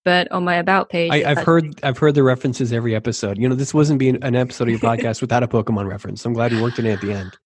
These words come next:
Speaker 1: Yeah, yeah. I, yeah, I think one of my most recent episodes with, uh, Stacy, she, <laughs> she had Pikachu earrings on.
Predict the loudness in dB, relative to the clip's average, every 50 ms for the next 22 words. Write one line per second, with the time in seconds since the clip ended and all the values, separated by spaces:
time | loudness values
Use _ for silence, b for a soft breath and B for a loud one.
0 | _ -4 0 2 2 2 2 2 2 0 0 0 0 0 0 0 0 0 0 0
1 | 0 2 2 2 2 2 2 2 2 2 0 0 -2 -2 -2 0 0 0 -2 _
2 | -2 -2 2 2 2 2 2 2 2 2 2 2 0 2 2 0 0 0 -2 -4
3 | -4 -2 -4 -6 -6 -8 -10 -10 -10 -8 -10 -8 -4 -4 -4 -4 -6 -8 -4 -2
4 | -2 -2 -2 -4 -6 -10 -8 -8 -6 -8 -8 -6 -4 -4 -4 -4 -6 -10 -10 -12
5 | -10 -6 -6 -6 -4 -4 -6 -4 -2 -2 0 0 0 0 2 2 4 4 4 4
6 | 2 2 0 -2 -4 -4 -4 -2 -2 0 2